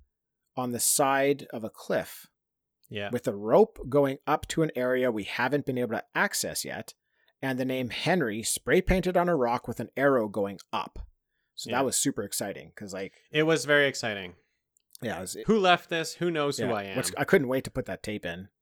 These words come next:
Speaker 2: Definitely.
Speaker 1: So you put the tape in, and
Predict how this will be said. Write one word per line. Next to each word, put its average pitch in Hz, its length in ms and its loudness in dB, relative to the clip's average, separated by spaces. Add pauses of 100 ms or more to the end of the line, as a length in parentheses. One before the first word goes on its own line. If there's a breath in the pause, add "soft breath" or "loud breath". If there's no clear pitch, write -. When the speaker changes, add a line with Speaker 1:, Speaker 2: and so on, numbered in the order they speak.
(400)
Speaker 2:
Definitely. 101 400 -4 (260)
Speaker 1:
So - 120 -6
you 120 80 -2
put 175 160 4
the 202 80 4
tape 147 280 4
in, 135 300 0 (460)
and 123 340 0